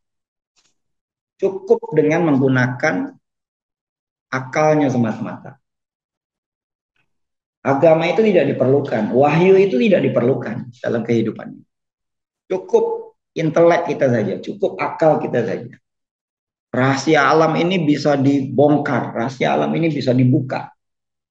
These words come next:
Makna kehidupan ini bisa dicapai. Gak perlu sumber-sumber yang lain. Cukup sumber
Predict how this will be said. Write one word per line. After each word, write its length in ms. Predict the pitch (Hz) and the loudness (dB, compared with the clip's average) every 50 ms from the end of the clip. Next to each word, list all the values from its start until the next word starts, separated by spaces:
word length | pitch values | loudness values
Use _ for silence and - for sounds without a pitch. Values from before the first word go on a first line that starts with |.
| _ _ _ _ _ _ _ _ _ _ _ _ _ - | _ _ _ _ _ _ _ _ _ _ _ _ _ -4
Makna 320 | 131 135 120 143 170 160 | -2 -2 -2 0 0 0
kehidupan 560 | 151 - 151 147 147 160 165 - 147 143 147 156 | 0 2 2 2 2 2 2 2 0 0 0 2
ini 160 | 160 165 165 | 0 0 0
bisa 240 | 151 143 123 135 127 | 0 0 0 0 0
dicapai. 640 | 139 135 - 143 120 - - - 67 - - - - _ _ _ _ _ _ _ _ _ _ _ _ _ _ _ _ _ _ _ _ _ _ _ _ _ _ _ _ _ _ - | 0 -2 -2 -4 -6 -4 -4 -6 -6 -6 -6 -10 -14 _ _ _ _ _ _ _ _ _ _ _ _ _ _ _ _ _ _ _ _ _ _ _ _ _ _ _ _ _ _ -2
Gak 160 | 131 139 - 131 | 0 0 2 2
perlu 480 | - 185 208 220 226 214 208 196 170 | 2 4 4 6 6 6 6 6 4
sumber-sumber 680 | - - 165 160 165 165 160 156 139 131 - 160 156 156 156 | 2 0 0 0 2 2 0 0 -2 -2 0 2 4 4 6
yang 160 | 156 143 139 139 | 4 4 4 2
lain. 340 | 135 135 131 120 110 110 127 - _ _ _ _ _ _ _ _ _ _ _ _ | 2 2 0 0 -2 -4 -6 -10 _ _ _ _ _ _ _ _ _ _ _ _
Cukup 480 | - 156 160 - - - 208 214 - | -2 -2 -2 -2 0 -2 0 0 -2
sumber 320 | - 156 151 147 156 156 | -2 -2 0 2 2 2